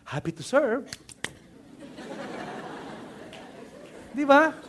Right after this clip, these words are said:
"I'm ready. Happy to serve." Ganyan, di ba? So what he did was, happy to serve, he actually caught the ark.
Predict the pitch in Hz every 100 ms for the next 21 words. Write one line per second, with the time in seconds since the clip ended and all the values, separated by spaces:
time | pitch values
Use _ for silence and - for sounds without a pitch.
0 | - - - - - - - - - -
1 | - 254 302 330 294 302 370 277 - -
2 | - - - - 254 294 302 - 302 311
3 | 131 - - - - - - - - -
4 | - 180 240 349 208 190 294 - - -
5 | - - - - - 330 330 330 339 392
6 | 320 311 - - - 285 294 294 262 -
7 | 370 302 311 294 - - - 302 320 320
8 | 330 294 277 277 - - - - - _
9 | _ _ _ _ _ 311 330 330 226 214
10 | 254 302